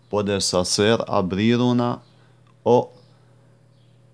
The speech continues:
no tienes, si no tienes, puedes aquí en continuar. Y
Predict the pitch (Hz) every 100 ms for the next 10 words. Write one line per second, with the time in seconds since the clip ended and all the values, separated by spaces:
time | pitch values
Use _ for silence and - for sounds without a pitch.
0 | _ - 104 104 110 117 117 123 117 113
1 | 113 - - - - - 104 107 120 120
2 | 113 117 117 - - - _ _ _ _
3 | - 107 107 107 104 101 113 107 - 110
4 | 98 95 - 107 101 92 101 104 113 123
5 | 123 - _ _ _ _ _ _ _ _
6 | _ _ _ _ _ 104 107 101 98 98
7 | 95